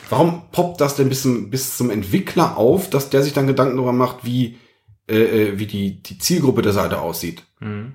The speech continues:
Speaker 1: Also weswegen macht das denn dann kein Konzepter oder weswegen sagt denn kein Stakeholder vorher schon, „Nee, komm, achtet mal da drauf“?
Speaker 2: Ja, also das passiert bei mir in den Projekten dann schon häufiger, aber wird halt gesagt, äh,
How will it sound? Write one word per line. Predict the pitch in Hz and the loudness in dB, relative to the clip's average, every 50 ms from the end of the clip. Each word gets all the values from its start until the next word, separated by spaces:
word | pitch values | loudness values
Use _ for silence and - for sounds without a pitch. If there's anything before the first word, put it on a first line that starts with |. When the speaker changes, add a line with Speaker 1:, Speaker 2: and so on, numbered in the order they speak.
| - _ - | -20 _ -6
Speaker 1:
Also | 98 98 101 104 95 | -4 -4 -4 -2 -2
weswegen | 117 123 127 - 127 123 120 127 127 | -2 -2 2 2 2 4 4 4 4
macht | 123 120 107 - | 4 2 0 0
das | 131 131 | -2 -2
denn | - - 120 110 | -2 0 0 0
dann | 117 117 120 120 | 0 0 0 -2
kein | 110 - 127 120 117 117 117 113 113 110 107 - - _ _ - | -2 0 0 2 2 4 4 4 2 2 0 -6 -14 _ _ -8
Konzepter | - 110 107 - 151 139 - - 123 98 - - - | -6 -4 -2 0 -2 0 0 2 2 2 2 0 -2
oder | 104 101 101 | -2 0 0
weswegen | 104 113 - - 123 117 120 120 120 110 | 0 -2 0 0 0 2 2 0 0 -2
sagt | 120 113 - | -2 -2 -2
denn | 127 113 | -4 -4
kein | - 117 110 | -2 -4 -4
Stakeholder | - - 143 160 151 107 120 117 117 110 110 95 | -2 0 2 2 2 2 2 2 4 4 2 2
vorher | - 110 110 107 107 101 | 0 0 2 2 2 2
schon, | 98 117 107 101 95 95 92 - - - _ _ | 0 0 0 0 0 -2 -4 -8 -18 -20 _ _
„Nee, | - 113 117 | -2 -2 0
komm, | 113 127 139 127 117 107 - - - | 2 4 4 4 4 2 -2 -4 -8
achtet | - - - - - | -8 -6 -4 -4 -2
mal | 104 110 | -2 0
da | 98 98 98 | 0 0 0
drauf“? | 92 95 90 87 82 85 - - - _ _ _ _ _ _ _ _ _ _ _ _ _ _ _ _ | 2 2 2 0 0 -4 -10 -16 -20 _ _ _ _ _ _ _ _ _ _ _ _ _ _ _ _
Speaker 2:
Ja, | - 123 117 110 107 107 110 107 107 110 117 | -14 -10 -8 -6 -4 -2 0 2 4 4 4
also | 113 117 110 113 110 87 | 4 4 2 0 -2 -4
das | 101 101 101 98 98 95 110 98 - | -6 -8 -10 -8 -4 -2 -2 -2 0
passiert | - 120 - - - 123 110 | 0 -2 -2 0 -2 -2 0
bei | - 113 | 0 0
mir | 110 113 110 113 | 0 0 -2 -2
in | 117 120 | -2 -4
den | 113 110 | -4 -4
Projekten | - 117 110 - - 110 | -2 -4 -4 -4 -4 -4
dann | 107 107 107 | -2 -2 -2
schon | 101 - 117 110 | -2 -2 -2 -2
häufiger, | 120 131 131 131 131 123 120 | 0 0 0 0 0 0 0
aber | 113 110 113 107 | 2 2 0 0
wird | 113 120 | 0 0
halt | 120 113 - | -2 -2 -2
gesagt, | 110 104 113 113 107 - - - - | -2 0 0 0 0 0 -4 -10 -8
äh, | - 107 110 107 107 107 107 104 | -4 -2 0 0 2 2 2 0